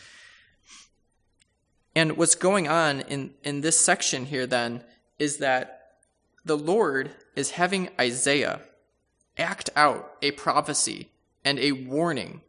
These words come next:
to Hezekiah and to the people, and actually by extension, we kind of see some of the wording here, a warning to all the other surrounding nations to not trust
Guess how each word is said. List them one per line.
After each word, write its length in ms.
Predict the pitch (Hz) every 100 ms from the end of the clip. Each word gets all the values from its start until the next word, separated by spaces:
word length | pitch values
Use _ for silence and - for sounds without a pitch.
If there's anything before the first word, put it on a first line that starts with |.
| _
to 120 | -
Hezekiah 720 | 147 165 185 160 139 123 117 135 - -
and 120 | 135
to 80 | 180
the 80 |
people, 380 | 156 247 156 120
and 80 | 127
actually 240 | 160 -
by 180 | 143 151
extension, 540 | 156 - 170 190 113 120
we 80 |
kind 120 | 120 127
of 60 |
see 100 | -
some 160 | 131 135
of 80 | 123
the 40 |
wording 240 | 147 135
here, 140 | 139 123
a 60 |
warning 360 | 127 143 170 160
to 160 | - 151
all 220 | 123 180
the 120 | 185
other 160 | 117 123
surrounding 360 | - 120 123
nations 380 | 120 117 - 120
to 120 | - 139
not 440 | 131 135 160 -
trust 440 | - 139 - -